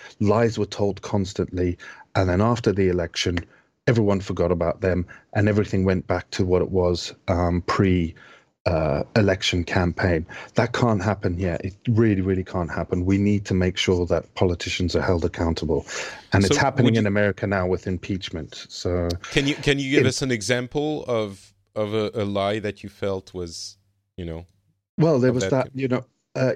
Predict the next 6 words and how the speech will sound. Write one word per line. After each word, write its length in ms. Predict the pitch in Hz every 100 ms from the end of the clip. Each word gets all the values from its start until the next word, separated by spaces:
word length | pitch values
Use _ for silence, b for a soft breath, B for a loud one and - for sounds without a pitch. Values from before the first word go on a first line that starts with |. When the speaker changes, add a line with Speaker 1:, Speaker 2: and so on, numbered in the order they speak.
| - B B B B
Speaker 1:
<laughs> 500 | 98 90 - - 110
well, 120 | 139
he's 200 | 127 127 127
already 280 | 143 143
turning 380 | 131 131 120 110
back 320 | 107 104 -